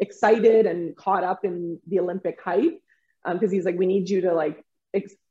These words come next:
expend your energy on the bobsled." And I was like, "What is he talking about?" Uh, 'cause it felt very, very normal. Uh, because of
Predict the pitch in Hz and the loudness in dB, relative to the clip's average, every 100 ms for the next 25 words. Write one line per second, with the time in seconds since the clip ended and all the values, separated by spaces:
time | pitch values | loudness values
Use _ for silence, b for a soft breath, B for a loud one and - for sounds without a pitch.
0 | - 190 - 226 226 220 - 196 208 208 | -10 -10 -4 -2 0 0 0 0 -2 -2
1 | 247 240 190 190 170 180 - 151 110 110 | -2 -2 -2 -4 -4 -4 -6 -8 -8 -12
2 | - _ _ _ _ 185 190 190 180 190 | -20 _ _ _ _ -4 -2 -2 -2 -2
3 | 185 202 185 - _ _ - 240 370 302 | -2 -4 -4 -6 _ _ -14 -8 -6 -6
4 | - 233 - - - - - - - _ | -10 -12 -12 -12 -12 -12 -12 -12 -18 _
5 | _ 190 165 165 233 208 220 220 254 262 | _ -2 -2 -2 -2 0 -2 0 0 0
6 | 254 202 196 190 214 226 220 208 208 208 | -4 -10 -10 -6 -4 -4 -6 -6 -4 -6
7 | 196 262 196 139 143 160 165 160 180 185 | -6 -10 -10 -12 -12 -8 -6 -6 -6 -4
8 | 165 185 | -2 -4